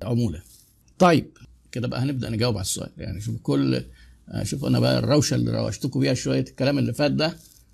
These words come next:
علشان نوصل للنقطة دي، يعني فمعلش أنا عارف ساعات ب-، بحب أقعد أرغي، يعني أنا يهمني بس تبقى أنت عارف الصورة الكبيرة، مين اللي بيقرر ده وبيقرره ليه، إيه هي العمولة المثالية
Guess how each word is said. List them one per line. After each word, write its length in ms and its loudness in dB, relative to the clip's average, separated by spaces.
علشان 400 2
نوصل 360 2
للنقطة 300 -2
دي، 100 -4
يعني 260 -8
فمعلش 960 -4
أنا 100 -2
عارف 180 -4
ساعات 260 -2
ب-، 340 -2
بحب 320 2
أقعد 180 2
أرغي، 480 0
يعني 260 2
أنا 80 4
يهمني 280 6
بس 180 2
تبقى 160 -2
أنت 140 2
عارف 180 4
الصورة 240 0
الكبيرة، 440 0
مين 180 6
اللي 120 2
بيقرر 420 0
ده 120 2
وبيقرره 540 2
ليه، 180 2
إيه 120 8
هي 200 4
العمولة 380 2
المثالية 560 2